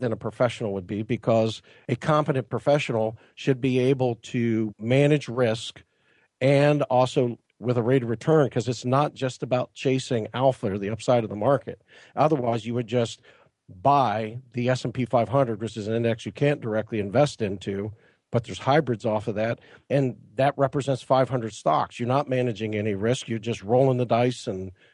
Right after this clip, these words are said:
you're gambling, so you might as well just take your retirement and go to Las Vegas. <laughs> So if you're in that category, then we're not talking this,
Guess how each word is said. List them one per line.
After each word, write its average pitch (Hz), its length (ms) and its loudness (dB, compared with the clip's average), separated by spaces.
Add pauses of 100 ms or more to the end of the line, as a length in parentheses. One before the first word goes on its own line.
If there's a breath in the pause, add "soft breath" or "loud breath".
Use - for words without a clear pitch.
(140 soft breath)
you're 110 120 -2
gambling, 127 440 2
so - 120 -6
you 101 80 -2
might 117 140 2
as 127 100 0
well 107 100 -6
just 101 180 -14
take 127 180 -4
your 107 100 -4
retirement 117 400 -2
and 101 80 -12
go 117 100 2
to 117 60 0
Las 113 200 -2
Vegas. 113 460 -4 (220)
<laughs> - 400 -14 (720 loud breath)
So 143 360 4
if 127 160 -2
you're 185 280 6 (140)
in 180 200 4
that 156 240 2
category, 127 680 2
then 123 280 -2
we're 143 120 4
not 147 220 0
talking 131 500 0
this, 123 260 -6